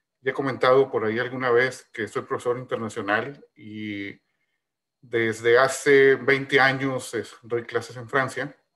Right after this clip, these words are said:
eh, principalmente en yesec School of Management, que aquí tienen el, el logotipo, que está basada en Lille. Y a lo largo de los años, este,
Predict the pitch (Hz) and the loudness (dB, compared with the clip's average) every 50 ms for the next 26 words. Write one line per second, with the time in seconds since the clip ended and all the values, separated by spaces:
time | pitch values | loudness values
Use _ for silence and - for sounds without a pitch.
0 | _ _ _ _ _ 107 104 101 104 101 - - 113 107 - 104 - - 117 117 | _ _ _ _ _ -10 -8 -6 -6 -6 -8 -10 -16 -16 -14 -8 -2 -2 -2 -2
1 | 117 120 117 120 117 113 - 131 120 120 117 113 110 - - 113 107 104 101 101 | -2 -6 -8 -8 -10 -8 -6 -4 -4 -2 -2 -4 -6 -8 -10 -12 -10 -10 -10 -10
2 | 98 110 101 - - 131 - - - - - 127 117 113 113 117 110 113 113 - | -8 -8 -6 -4 -4 -4 -4 -6 -18 -18 -16 -14 -12 -8 -4 -2 -2 -2 -2 -6
3 | 139 - - - 104 _ 110 _ - 113 107 104 104 95 92 92 _ - 101 101 | -12 -12 -12 -14 -20 _ _ _ -14 -12 -12 -12 -12 -14 -16 -20 _ -16 -14 -12
4 | 101 101 101 - - 143 - - - - 120 - - 123 120 110 - 123 117 117 | -10 -10 -10 -10 -12 -12 -12 -12 -14 -12 -12 -6 -2 0 0 0 2 0 -2 -2
5 | 113 107 101 107 123 147 151 170 160 _ _ _ _ _ _ _ _ _ _ _ | -2 -6 -8 -6 -8 -8 -8 -10 -14 _ _ _ _ _ _ _ _ _ _ _
6 | _ _ _ _ _ _ _ _ 135 147 143 147 147 156 165 170 180 185 180 175 | _ _ _ _ _ _ _ _ 2 6 6 8 8 8 8 6 6 4 6 6
7 | 170 160 - 175 175 180 175 165 160 165 170 160 165 - - - - - - 127 | 4 4 4 2 2 2 4 4 4 6 4 4 0 -4 -12 -14 -18 -14 -8 -6
8 | 120 113 110 - - _ _ - 117 117 113 113 113 110 110 113 110 107 104 101 | -6 -6 -6 -8 -14 _ _ -4 -2 -2 0 0 -2 -2 -2 0 0 0 0 -2
9 | 101 _ | -4 _